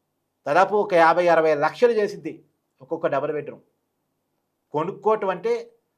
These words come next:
ఒక సగటు జర్నలిస్ట్కి జీవితాంతం సంపాదించే డబ్బు ఒక డబుల్ బెడ్‌రూమ్ కొనుక్కోవడం సరిపోదు. అలాంటిది ఆయన ఒక మంచి మనసుతో డబుల్ బెడ్‌రూమ్లు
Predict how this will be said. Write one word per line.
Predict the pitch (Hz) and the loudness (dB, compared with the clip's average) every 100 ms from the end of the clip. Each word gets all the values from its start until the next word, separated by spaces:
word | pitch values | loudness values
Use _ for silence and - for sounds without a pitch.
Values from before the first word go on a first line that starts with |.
| - | -8
ఒక | - 190 165 - | -2 -2 -2 -2
సగటు | 156 220 226 202 | -2 0 -2 -2
జర్నలిస్ట్కి | 175 180 185 185 226 160 | -2 -2 -4 -10 -12 -6
జీవితాంతం | 175 185 185 190 202 | -6 -4 -6 -6 -8
సంపాదించే | 180 170 165 165 156 139 | -8 -10 -8 -8 -8 -8
డబ్బు | 139 180 156 147 _ _ _ _ | -8 -10 -12 -14 _ _ _ _
ఒక | 143 143 | -8 -4
డబుల్ | 151 160 | -2 -2
బెడ్‌రూమ్ | 180 175 160 | -4 -6 -8
కొనుక్కోవడం | 147 143 143 139 | -10 -10 -12 -10
సరిపోదు. | 123 107 95 _ _ _ _ _ _ _ _ _ _ _ _ _ | -12 -14 -20 _ _ _ _ _ _ _ _ _ _ _ _ _
అలాంటిది | 123 170 180 180 185 165 - _ _ _ _ - | 0 2 2 -4 -6 -8 -16 _ _ _ _ -2
ఆయన | 147 170 156 143 139 _ _ _ _ _ _ _ | 2 2 0 -4 -6 _ _ _ _ _ _ _
ఒక | - | -10
మంచి | 143 147 160 | -6 -6 -6
మనసుతో | 170 151 147 - 123 - _ _ _ _ _ _ _ _ _ | -10 -10 -12 -16 -16 -18 _ _ _ _ _ _ _ _ _
డబుల్ | 123 165 226 | 2 4 4
బెడ్‌రూమ్లు | 220 165 190 180 | 2 -2 -4 -4